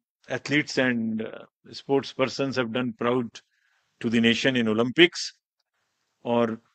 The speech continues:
almost it's a, it's a national pride, it's, it's, it's a symbol of national pride।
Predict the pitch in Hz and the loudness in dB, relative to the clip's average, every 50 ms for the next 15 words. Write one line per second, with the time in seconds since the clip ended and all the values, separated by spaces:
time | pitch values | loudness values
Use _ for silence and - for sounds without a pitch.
0 | _ _ _ _ _ - - 98 120 156 175 180 180 180 185 185 - - - 151 | _ _ _ _ _ -20 -12 -2 2 2 4 4 4 4 2 2 0 -2 -2 -4
1 | 147 - - 156 147 139 131 123 - 135 - - 139 127 127 123 - - 139 131 | -4 -2 4 6 6 6 6 4 0 -6 -4 -2 0 0 0 0 0 -2 -4 -4
2 | 107 - 127 135 139 135 120 113 104 - _ _ _ - _ - 110 - - - | 0 6 6 8 8 6 4 -2 -8 -16 _ _ _ -20 _ -20 -14 -10 -10 -10
3 | 135 110 - 135 120 - 131 117 - 147 151 151 151 147 143 120 127 127 120 - | -10 -8 -8 -8 -8 -8 -8 -2 -2 0 2 4 6 6 6 4 4 -2 -2 -2
4 | - 117 107 - 127 143 175 185 180 | -4 -6 -2 4 6 6 6 6 4